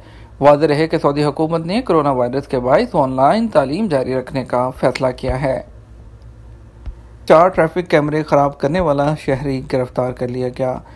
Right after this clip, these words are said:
असीर पुलिस ने ट्रैफिक कैमरों में तोड़ फोड़ करने वाले एक शहरी को गिरफ्तार कर लिया।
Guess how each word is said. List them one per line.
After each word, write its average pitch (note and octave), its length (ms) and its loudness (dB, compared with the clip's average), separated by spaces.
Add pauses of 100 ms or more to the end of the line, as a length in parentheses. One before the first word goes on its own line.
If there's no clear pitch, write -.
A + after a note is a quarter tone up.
(420)
असीर D#3 280 2
पुलिस D#3 320 0
ने E3 100 2
ट्रैफिक D3+ 320 -2
कैमरों D#3 280 2
में D#3+ 140 -2
तोड़ D3+ 260 2
फोड़ D#3 300 2
करने D3+ 260 0
वाले D3+ 320 0
एक F#3+ 120 -6
शहरी C#3+ 280 -2
को C#3+ 180 0
गिरफ्तार C3+ 480 -2
कर F#3 140 0
लिया। F3 320 4